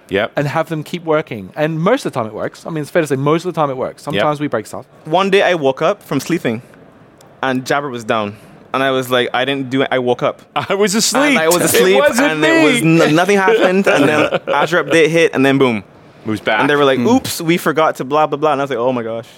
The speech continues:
Speaker 3: can you fix my
Speaker 1: <laughs>
Speaker 3: application for me?"
Speaker 2: So, I mean, that burden carries with it a lot of stuff.
Speaker 1: Yeah.
Speaker 2: And so when we wrote code that runs in the dot net framework, we had all these arcane rules that were perfectly reasonable given the, what we just talked about, the fact that it, because, you know, it had to always work and da, da, da, da,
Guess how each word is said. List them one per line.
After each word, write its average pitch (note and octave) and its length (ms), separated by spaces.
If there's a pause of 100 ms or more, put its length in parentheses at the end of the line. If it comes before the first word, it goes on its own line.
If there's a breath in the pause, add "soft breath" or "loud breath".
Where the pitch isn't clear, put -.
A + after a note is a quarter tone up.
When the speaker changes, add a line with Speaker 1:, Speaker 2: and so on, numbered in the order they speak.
Speaker 3:
can D3+ 100
you C3 60
fix E3+ 140
my - 80
Speaker 1:
<laughs> - 20
Speaker 3:
application B2+ 340
for C#3+ 120
me?" D#3+ 140 (160)
Speaker 2:
So, E3 120
I E3+ 120
mean, F3 140
that F#3+ 200
burden D#3 600
carries D3 480
with C#3 180
it C3 80
a B2+ 40
lot B2+ 140
of A#2 80
stuff. D3 300
Speaker 1:
Yeah. F3 300
Speaker 2:
And D#2+ 80 (100)
so - 140
when D#3+ 180
we F#3+ 140
wrote D#3+ 320
code D#3 380
that B2+ 120
runs C3+ 260
in C3 60
the B2+ 80
dot F#3 160
net D3 140
framework, A2 520 (400 loud breath)
we F3 260
had E3 160
all F3+ 340
these E3+ 440
arcane D3+ 500
rules C3 640 (320 soft breath)
that C#3+ 160
were C#3+ 180
perfectly F#3 580
reasonable F3 480
given D3+ 360
the, C#3 240 (240)
what D#3+ 160
we D#3+ 80
just C#3 160
talked G#3 180
about, A2+ 160
the A#2+ 60
fact D3+ 100
that D3+ 60
it, C#3 60
because, C3+ 340
you E3 80
know, A#2+ 80
it B2 80
had C3+ 280
to D3 60
always D3 340
work C3 260
and B2+ 60
da, B2+ 60
da, B2 80
da, D3 280
da, - 60